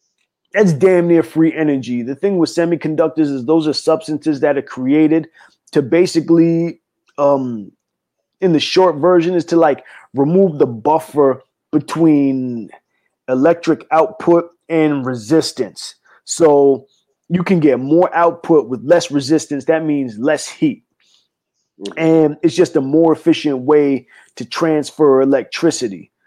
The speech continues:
Speaker 1: So yes, thirty employees were coming back from some kind of, you know, science conference or something like that. And they were on that plane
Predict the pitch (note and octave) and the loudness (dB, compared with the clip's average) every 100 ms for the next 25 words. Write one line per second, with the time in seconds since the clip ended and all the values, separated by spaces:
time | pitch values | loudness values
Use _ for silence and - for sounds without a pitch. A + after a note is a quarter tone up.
0 | _ - D#3 C#3+ C3+ B2+ F3 D3 - - | _ -4 2 4 2 2 0 0 -6 -18
1 | _ _ _ _ - F#3 F#3+ F3+ F#3 E3+ | _ _ _ _ -2 0 2 0 0 -2
2 | D3 F3 E3 F#3+ F3 C#3+ D3 E3+ D#3+ C#3+ | 0 2 2 2 -2 -2 -4 -4 -2 -2
3 | B2+ D3+ F2+ - - D#3 C#3+ C#3+ - E3+ | 0 0 -2 -10 -4 -2 -2 -8 -4 -4
4 | D#3 - D#3+ D3+ D3 C#3 C3+ A2+ - _ | -4 -6 -4 -4 -2 0 0 -4 -14 _
5 | _ _ _ _ _ - F#3 D#3+ C3+ C3+ | _ _ _ _ _ -4 2 4 2 0
6 | - E3 E3+ D#3+ B2 - E3 D#3 D#3 C#3 | -4 -2 0 -2 -6 -4 -2 -2 -4 -6
7 | C3+ C#3+ D3 C#3+ C#3 E3+ C3+ C#3 C3 B2+ | -6 -4 -2 -4 0 0 0 0 -2 -2
8 | - D#3+ D#3+ D#3 C#3 - - G3 E3+ C#3+ | -4 -2 0 0 -2 -4 -4 0 0 0